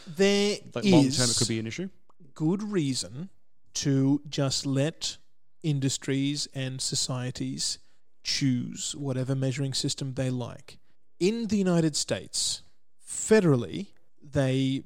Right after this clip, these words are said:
Speaker 1: mandate the metric system. There's no, or, or, or rather, there's no,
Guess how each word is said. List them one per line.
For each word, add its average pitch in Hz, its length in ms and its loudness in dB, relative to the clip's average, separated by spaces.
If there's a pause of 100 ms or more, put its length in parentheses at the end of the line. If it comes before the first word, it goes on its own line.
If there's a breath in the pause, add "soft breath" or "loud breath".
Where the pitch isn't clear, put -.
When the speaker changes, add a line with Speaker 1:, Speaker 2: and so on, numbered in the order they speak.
(340)
Speaker 1:
mandate 143 840 4 (200)
the 147 100 -4
metric 139 320 0
system. - 420 -6
There's 143 200 4
no, 160 240 4
or, 165 180 6 (120)
or, 196 140 4
or 160 120 4
rather, 143 180 2
there's 143 240 2
no, 151 460 0